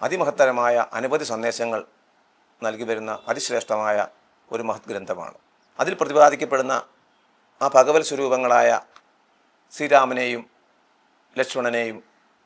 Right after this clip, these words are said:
ഭരതനെയും ശത്രുഘ്നനെയും എന്നുള്ള സങ്കല്പത്തിൽ ഈ കർക്കിടക മാസത്തിൽ ഈ നാലമ്പലങ്ങളിലും പോയി ദർശനം നടത്തുന്നത് അതിപ്രാധാന്യം അർഹിക്കുന്ന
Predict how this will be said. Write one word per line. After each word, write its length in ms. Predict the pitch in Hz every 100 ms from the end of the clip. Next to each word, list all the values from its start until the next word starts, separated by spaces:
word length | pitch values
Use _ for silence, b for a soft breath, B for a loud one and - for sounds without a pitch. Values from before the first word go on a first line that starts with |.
| _
ഭരതനെയും 520 | 127 123 120 117 113 107
ശത്രുഘ്നനെയും 640 | 107 113 113 110 110 110
എന്നുള്ള 240 | 107 104 104
സങ്കല്പത്തിൽ 480 | 104 107 107 110 123 - _ _ _ _ _ _ _ _ _ _ _
ഈ 60 | 120 127
കർക്കിടക 320 | 110 113 110
മാസത്തിൽ 420 | 110 104 104 104 101
ഈ 80 | - 117
നാലമ്പലങ്ങളിലും 720 | 107 113 117 110 113 107 107 101
പോയി 120 | 104 101
ദർശനം 280 | 98 110 107
നടത്തുന്നത് 460 | 101 101 101 98 101 - _ _ _ -
അതിപ്രാധാന്യം 800 | 107 135 110 104 101 98 98 - _ -
അർഹിക്കുന്ന 440 | 110 117 110 104